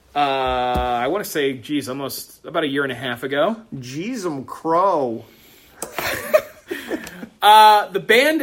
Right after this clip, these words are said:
Speaker 1: I'm wearing their shirt right now, and I'm also rubbing myself.
Speaker 2: Yeah, please stop that.
Speaker 1: You guys hear that?
Speaker 2: It's really gross.
Speaker 1: Hey, this is not for the underage, uh, listeners.
Speaker 2: Everyone, that's not the shirt making that sound, that's his skin.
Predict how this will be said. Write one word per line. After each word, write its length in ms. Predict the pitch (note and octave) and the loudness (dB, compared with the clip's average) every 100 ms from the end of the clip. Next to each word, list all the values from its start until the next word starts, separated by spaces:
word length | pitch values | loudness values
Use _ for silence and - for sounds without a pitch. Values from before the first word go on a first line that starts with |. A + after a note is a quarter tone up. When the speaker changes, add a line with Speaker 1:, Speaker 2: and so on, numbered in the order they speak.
| G#3+ | 0
Speaker 1:
I'm 140 | F#3 G3+ | 0 2
wearing 220 | G3+ G#3+ | 0 0
their 100 | G3 | -4
shirt 220 | - F#3 | -2 -4
right 180 | C3+ C3 | -2 -4
now, 280 | B2+ C3 F3 G3+ F3+ - - - - _ _ - - | -4 -8 -10 -16 -20 -20 -20 -20 -20 _ _ -20 -10
and 100 | C#3 | -6
I'm 80 | C3+ | -6
also 260 | C3+ C3+ | -6 -8
rubbing 380 | A#2 B2+ B2+ A2+ | -6 -6 -6 -8
myself. 340 | G#2 G2+ B2+ A#2+ | -10 -10 -8 -6
Speaker 2:
Yeah, 220 | A#2 A2 - | -6 -10 -8
please 260 | D3+ - | -8 -8
stop 260 | - F#2+ - | -10 -10 -10
that. 260 | G2 F#2+ G#2 | -18 -18 -10
Speaker 1:
You 80 | A#2+ | -8
guys 160 | A#2 | -6
hear 140 | C3 C3+ | -6 -2
that? 140 | D#3+ | -2
Speaker 2:
It's 120 | E3+ | -2
really 220 | C#3+ A#2+ | -6 -6
gross. 500 | G#2+ G#2 G2 G#2+ - - - - - - - _ _ - - _ _ | -8 -10 -10 -12 -18 -20 -20 -20 -20 -20 -20 _ _ -20 -20 _ _
Speaker 1:
Hey, 180 | - A#2 | -10 -8
this 240 | A2+ A#2+ | -8 -12
is 100 | A#2+ | -12
not 220 | A2+ B2+ B2 | -8 -8 -8
for 120 | B2+ | -8
the 100 | A#2+ | -6
underage, 840 | B2 A#2+ A#2+ A#2+ B2+ B2 B2 - - A#2 | -6 -4 -4 -2 -2 -4 -8 -14 -12 -8
uh, 220 | A#2 A#2 | -6 -4
listeners. 520 | B2+ B2+ A#2 G#2+ G2+ | -4 -6 -10 -12 -2
Speaker 2:
Everyone, 420 | D#3+ F3+ F3+ F3 | 0 2 2 2
that's 260 | E3+ E3+ - | 0 -2 -2
not 260 | F#3+ F3+ - | -2 -2 -6
the 200 | C#3+ C#3+ | -8 -8
shirt 380 | - D3 D3+ E3 | -4 -4 -4 -6
making 280 | C3+ D3+ D#3 | -10 -10 -10
that 120 | C#3+ | -8
sound, 240 | D3+ D3 | -8 -6
that's 180 | C3+ - | -8 -8
his 120 | B2 - | -14 -14
skin. 460 | - - A#2+ G#2+ | -16 -10 -10 -10